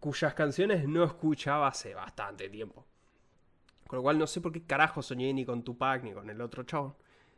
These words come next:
Pero lo peor es que Tupac tenía en sus manos, me acuerdo, patente, patente, una copia de PlayStation tres de fifty Cent Blood on the Sun. Un videojuego. Me acuerdo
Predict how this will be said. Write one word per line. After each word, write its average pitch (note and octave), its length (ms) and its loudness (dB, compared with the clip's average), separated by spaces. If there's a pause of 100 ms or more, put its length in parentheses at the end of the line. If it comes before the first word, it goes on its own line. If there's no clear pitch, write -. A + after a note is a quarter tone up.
(120)
Pero D3+ 140 0
lo E3 160 6
peor G#3+ 140 6
es G#3 80 0
que F#3+ 100 2
Tupac F#3+ 500 2
tenía F#3 280 2
en F#3 80 2
sus D3 200 -4
manos, F3+ 540 0 (1000)
me - 100 -20
acuerdo, B2+ 400 0 (100)
patente, C#3+ 680 2 (180)
patente, C3+ 540 -2 (480)
una E3+ 320 0
copia G#3 380 0
de C#3+ 100 -2
PlayStation G#3 680 -2
tres E3 400 -4 (560)
de C3 120 -2
fifty G3+ 380 -2
Cent G3+ 340 -2
Blood F#3+ 300 4
on F3 100 2
the C#3 80 0
Sun. A#2+ 460 -2 (1400)
Un C#3 120 -6
videojuego. D3 580 2 (240)
Me B2 80 -4
acuerdo F#3+ 420 2